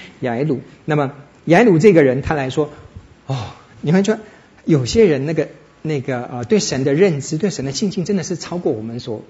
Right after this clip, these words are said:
所，所，所能知道的。他的女儿死掉了，然后啪啪啪啪就跑来耶稣说，跟耶稣说：“耶稣基督，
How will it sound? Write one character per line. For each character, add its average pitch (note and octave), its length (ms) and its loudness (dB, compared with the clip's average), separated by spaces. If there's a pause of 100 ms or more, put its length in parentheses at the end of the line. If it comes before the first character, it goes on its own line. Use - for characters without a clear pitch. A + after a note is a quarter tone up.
所， A#2+ 320 -12 (140)
所， B2 280 -12
所 A#2+ 160 -10
能 A#2+ 160 -8
知 C#3 160 -6
道 C3+ 160 -4
的。 B2 140 -12 (640)
他 E3+ 340 -6 (220)
的 B2 100 -6
女 A2+ 200 -6
儿 G#2+ 140 -6
死 - 240 -12
掉 G#2+ 280 -6
了， G2 120 -14 (760)
然 B2+ 100 -10
后 B2 80 -10 (100)
啪 C3 80 -8
啪 B2+ 140 -8
啪 C3+ 140 -8
啪 C3+ 180 -12
就 - 120 -4
跑 A#2 220 -12
来 A2 140 -6
耶 B2+ 180 -2
稣 B2+ 220 -6
说， B2+ 200 -10 (380)
跟 C#3+ 240 0
耶 C#3 120 0
稣 C#3 200 -4
说 C3 200 -8 (680)
：“耶 C#3 120 -4
稣 C3 200 -4
基 C3 200 -4
督， B2 260 -6